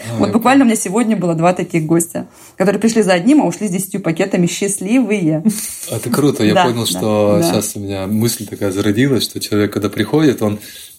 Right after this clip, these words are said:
Speaker 1: раз-, когда ты задаешь ему вопросы, да, задаете все, он разбирается в себе, да, через ткань, да. И второе, это получается некое сотворчество.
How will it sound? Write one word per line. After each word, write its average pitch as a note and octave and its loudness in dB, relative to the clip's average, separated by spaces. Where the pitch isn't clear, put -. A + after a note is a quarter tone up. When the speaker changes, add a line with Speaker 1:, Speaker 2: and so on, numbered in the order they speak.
Speaker 1:
раз-, G#2+ -2
когда A#2 2
ты A2+ -4
задаешь A2 0
ему A#2+ 2
вопросы, F3 0
да, G#2+ -2
задаете B2 0
все, G#2+ -4
он A2+ 0
разбирается A2+ 0
в G#2+ -10
себе, F3+ -2
да, G#2+ 0
через G#2 -2
ткань, F#2 -4
да. A#2 -4
И A2+ -2
второе, C#3+ 2
это A2 -6
получается C3 0
некое A2+ 0
сотворчество. A#2 -4